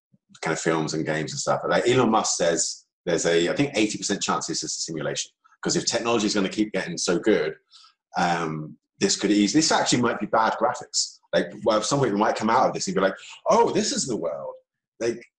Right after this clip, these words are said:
it, can we get feelings of deja vu, like they do in The Matrix? "Oh, that was a glitch."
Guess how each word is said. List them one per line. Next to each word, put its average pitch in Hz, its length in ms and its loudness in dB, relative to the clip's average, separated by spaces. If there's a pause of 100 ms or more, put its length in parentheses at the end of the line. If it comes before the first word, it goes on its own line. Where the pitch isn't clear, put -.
it, 143 160 -6 (200)
can 185 140 2
we 180 60 8
get 175 100 6
feelings 151 240 4
of 104 100 -6
deja 117 380 4
vu, 120 160 4
like 113 220 4
they 104 60 -2
do 110 140 -2
in 101 60 2
The 101 60 2
Matrix? 107 440 -4
"Oh, 147 180 -8
that 110 80 2
was 101 120 -2
a - 60 -14
glitch." - 360 -6